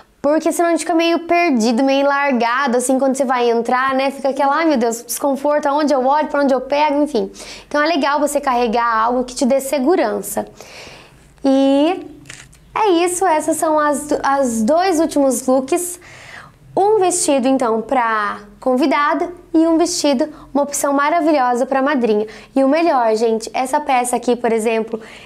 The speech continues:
em tule, como ela é toda em tule, leve, não amassa. Então não tem aquele risco, aquele perigo de você sair pra entrar num evento e de repente precisar passar e dar aquela leve queimada. <laughs>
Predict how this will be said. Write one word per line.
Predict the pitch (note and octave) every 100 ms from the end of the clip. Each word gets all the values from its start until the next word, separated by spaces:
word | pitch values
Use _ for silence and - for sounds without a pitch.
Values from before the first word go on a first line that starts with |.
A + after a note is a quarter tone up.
| -
em | B3 A#3+
tule, | D4+ D4 C4
como | D4 D4+ C#4+
ela | C4+
é |
toda | C4+ F4 D#4+
em | C#4+ C4
tule, | D4 C#4+ B3
leve, | A#3 B3 C#4 C#4+ C4 A#3 - - -
não | D4 D#4+
amassa. | E4 D#4 A#3 A3 G#3+ - G#3+ - -
Então | C4+ C4+ C#4+
não | D4
tem | D#4 D#4+
aquele | D4+ D4 C#4
risco, | C4 A#3+ C#4 C4+ -
aquele | B3+ C4 B3+
perigo | C4+ C#4 C4+ B3+ A3 - - A#3
de |
você | B3+ C#4+ C#4+
sair | C#4+ D#4 D4+ D4+ F4 F4
pra | D4+ C#4
entrar | C4 B3+ A#3+ A3
num | A#3 C#4+
evento | D#4+ C4+ C4+ C#4 D4 - - -
e |
de | C#4+
repente | E4+ F4+ D#4+ C#4
precisar | C#4 B3+ C4 A#3+
passar | C#4 E4+ - A#3 A#3 - - - -
e | D#4+
dar | E4
aquela | E4+ F4 F4+
leve | B3+ A#3 A#3
queimada. | A#3+ D4 D4+ E4 C#4+ G3 F#3+
<laughs> | G3